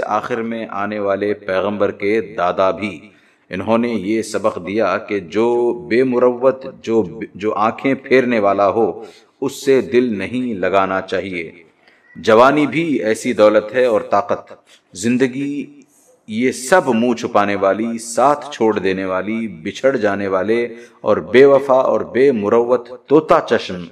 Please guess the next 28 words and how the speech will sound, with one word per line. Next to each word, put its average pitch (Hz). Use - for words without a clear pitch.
ان 110
سے 110
دل 117
لگائے 110
تو 101
اس 127
سے 131
بڑھ 113
کر 113
کوئی 104
حماقت 92
نہیں۔ 82
اگر -
کسی 92
نے 101
یہ 92
سمجھا 92
کہ 113
جوانی 98
میں 117
جوانی 104
کے 110
کام 113
کرنے 98
چاہیے 104
اور 107
کچھ 139
لحاظ 101